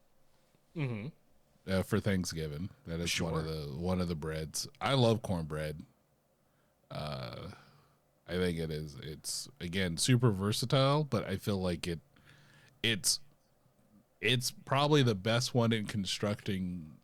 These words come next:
Speaker 2: again, when you talk about constructing a perfect bite,
Speaker 1: Mm-hmm.
Speaker 2: and cornbread is a lot better for that because there's no, like, real resistance unless it's just trash-ass cornbread.
Speaker 1: <laughs>
Speaker 2: Um,
Speaker 1: Sure.
Speaker 2: um, I would go, like, out of, for Thanksgiving,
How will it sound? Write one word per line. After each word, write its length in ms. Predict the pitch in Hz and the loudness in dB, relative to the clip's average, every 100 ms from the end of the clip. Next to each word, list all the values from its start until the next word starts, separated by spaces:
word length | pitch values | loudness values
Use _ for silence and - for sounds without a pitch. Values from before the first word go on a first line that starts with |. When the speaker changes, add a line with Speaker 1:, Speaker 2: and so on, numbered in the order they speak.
| 101 | -6
Speaker 2:
again, 400 | 98 117 113 104 | 0 4 4 4
when 100 | 101 | 0
you 80 | 110 | 2
talk 160 | 127 | 4
about 180 | 107 98 | 4 0
constructing 540 | 98 - 104 95 98 | -2 -2 -2 -2 -2
a 60 | 92 | -4
perfect 440 | - 98 95 82 - | -2 -4 -4 -10 -4
bite, 300 | 85 120 - - - _ - | -2 -2 -4 -16 -20 _ 0
Speaker 1:
Mm-hmm. 220 | 160 156 | 4 4
Speaker 2:
and 160 | 160 226 | 4 2
cornbread 520 | 104 98 90 95 90 | 0 0 2 2 2
is 160 | 85 | 0
a 40 | 82 | -2
lot 500 | 80 82 85 - - | -4 -2 -2 -4 -6
better 300 | 85 92 120 | -4 -2 -2
for 300 | 127 143 151 | 0 0 2
that 240 | 165 170 - | 0 -2 -6
because 300 | - 80 90 | -14 -6 -4
there's 240 | 101 95 107 | -4 -4 -2
no, 160 | 92 | -2
like, 200 | 87 87 73 | -2 -4 -4
real 300 | 82 85 76 | -4 -4 -4
resistance 640 | 80 80 87 - 90 - | -6 -4 -4 -4 -4 -6
unless 320 | 71 76 - | -8 -10 -6
it's 160 | 87 78 | -6 -6
just 200 | - - | -8 -8
trash-ass 720 | - - 73 - 80 82 - | -6 -4 -4 -4 -4 -6 -8
cornbread. 600 | - 85 90 101 113 120 - - - | -8 -8 -4 -2 -2 -4 -8 -20 -8
Speaker 1:
<laughs> 500 | - 120 - - - | -6 -4 -2 -2 0
Speaker 2:
Um, 320 | 98 95 92 - - - - _ - | 2 2 0 -4 -10 -16 -20 _ -8
Speaker 1:
Sure. 340 | - - 113 | -4 0 2
Speaker 2:
um, 440 | 110 117 113 107 107 - _ | 4 6 4 2 -2 -10 _
I 260 | - 131 208 | -2 2 6
would 220 | 202 151 | 6 6
go, 280 | 151 143 131 | 6 8 8
like, 360 | 123 117 107 - | 8 6 4 0
out 240 | 117 127 | 2 6
of, 200 | 131 113 | 6 6
for 260 | - - 117 | 0 0 0
Thanksgiving, 960 | 117 139 147 - 131 139 165 170 160 | 4 4 4 4 6 6 4 2 -2